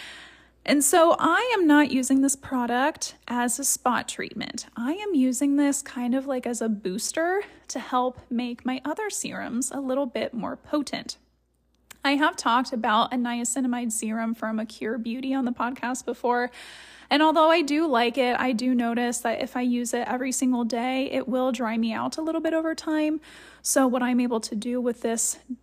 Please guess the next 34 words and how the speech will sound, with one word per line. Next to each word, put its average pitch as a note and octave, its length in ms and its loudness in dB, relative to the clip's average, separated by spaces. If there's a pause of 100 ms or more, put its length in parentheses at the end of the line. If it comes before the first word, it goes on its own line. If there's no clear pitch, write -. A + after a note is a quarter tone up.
dark F#3+ 260 4
spot A#3+ 400 -2
corrector - 720 -2 (340)
is A#3+ 140 -2
I'm A#3 140 -2
able A#3 220 -4
to - 180 -10
add A3+ 200 -2
a A3+ 60 -2
little B3 300 -2
bit F4 260 -2
to F4+ 280 0
it, A#3 380 0
a - 80 -4
little C4 200 0
bit B3 160 -2
of A#3 180 0
it, - 200 -2 (420)
to D4+ 280 2
my C4 200 4
other A3+ 260 -2
serum, A3+ 640 -2
and A#3+ 120 0
I B3 100 4
get B3 180 2
the C#4 60 0
benefits B3 580 -2
of B3 160 -2
that A#3 160 -2
niacinamide D#4 840 0 (220)
without B3+ 640 2
drying A#3+ 400 -2
my B3 140 -2
skin A#3+ 460 -4